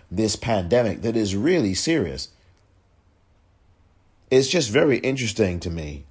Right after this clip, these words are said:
Um, I know that this has changed the way I have looked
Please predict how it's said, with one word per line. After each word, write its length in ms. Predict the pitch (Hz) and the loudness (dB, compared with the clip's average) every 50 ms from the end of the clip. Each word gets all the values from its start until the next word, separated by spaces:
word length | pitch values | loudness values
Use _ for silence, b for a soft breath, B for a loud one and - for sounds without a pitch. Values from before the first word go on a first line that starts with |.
| _ _ - | _ _ -4
Um, 460 | 92 95 95 90 90 90 87 76 65 - _ _ _ _ _ _ _ _ _ _ _ _ _ _ _ _ _ _ _ _ _ _ _ B B B B B B - | -2 -2 0 -2 -2 -4 -6 -10 -12 -16 _ _ _ _ _ _ _ _ _ _ _ _ _ _ _ _ _ _ _ _ _ _ _ B B B B B B 0
I 120 | - 160 | 2 2
know 160 | 180 202 202 170 | 2 2 2 2
that 180 | 135 120 107 | 2 2 2
this 180 | 117 131 127 - | 0 0 0 0
has 100 | 120 - | -2 -2
changed 340 | - - 139 127 123 120 - | 0 0 0 0 0 0 0
the 80 | 107 | 2
way 160 | 101 107 107 | 2 4 4
I 160 | 101 98 110 131 | 6 6 6 6
have 200 | 151 104 80 82 | 4 2 0 -4
looked 400 | 90 101 90 - - - b | -4 -4 -4 -4 -8 -12 b